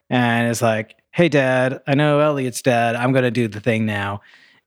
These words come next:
And his dad's like, "I knew you could do it because I am French."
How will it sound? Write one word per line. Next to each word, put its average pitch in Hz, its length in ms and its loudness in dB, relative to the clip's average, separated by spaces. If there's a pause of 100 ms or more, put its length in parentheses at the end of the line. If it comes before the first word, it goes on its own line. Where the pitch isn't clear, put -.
(120)
And 110 720 0
his 104 120 -8
dad's 110 260 -2
like, 113 160 -2
"I 131 120 2
knew 143 280 0
you 131 160 -2
could 120 200 -6
do 143 200 2
it 123 600 -2
because 123 280 -6
I 127 100 2
am 123 160 -2
French." 117 760 -4